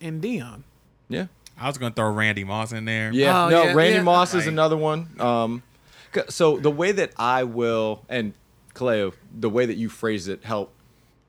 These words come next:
Speaker 2: get the wheels turning on how I could word this. For Brady, it's, to me, it's his consistency over a long period of time.
Speaker 3: Right.
Speaker 2: But I think that there are other players who their best,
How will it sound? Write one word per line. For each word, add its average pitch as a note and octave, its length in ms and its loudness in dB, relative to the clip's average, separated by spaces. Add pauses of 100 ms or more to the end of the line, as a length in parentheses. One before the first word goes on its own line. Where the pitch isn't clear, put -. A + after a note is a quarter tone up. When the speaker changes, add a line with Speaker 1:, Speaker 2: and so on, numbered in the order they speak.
(100)
Speaker 2:
get A#2 180 -4
the G#2+ 60 -6
wheels G2+ 260 -4
turning F2+ 320 -8
on E2+ 200 -12
how F#2 180 -8
I F2+ 60 -6
could E2+ 160 -16
word F#2+ 220 -6
this. E2+ 200 -16 (760)
For C3+ 420 -2
Brady, A2 720 -4 (460)
it's, - 340 -6 (120)
to C3 120 -6
me, B2+ 380 -4 (180)
it's A2 200 -6
his A#2+ 220 -4
consistency A2 1000 -8
over G2+ 280 -4
a F2 80 -4
long F#2+ 440 -6
period F2+ 300 -8
of E2+ 80 -16
time. - 320 -16
Speaker 3:
Right. G2+ 180 -12 (340)
Speaker 2:
But A2 340 0 (140)
I G#2+ 140 -4
think C3 240 -10
that B2 140 -8
there A#2 160 -2
are G2+ 200 -2 (420)
other D#3+ 260 -4
players C3 520 -6
who B2 140 -6
their A2 280 -4
best, A2 600 -12